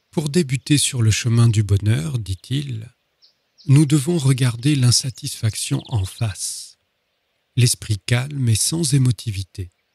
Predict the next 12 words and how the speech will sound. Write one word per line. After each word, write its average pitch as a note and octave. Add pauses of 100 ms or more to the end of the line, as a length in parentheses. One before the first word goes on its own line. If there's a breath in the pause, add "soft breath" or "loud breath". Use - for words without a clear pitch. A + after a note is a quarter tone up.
(1300)
sans -
nous D#3
mettre A#2+
en G#2+
colère, G2+ (760)
sans -
nous C#3+
sentir A2
déprimés G#2 (800)
et C3+
sans D#3+
pessimisme. A2+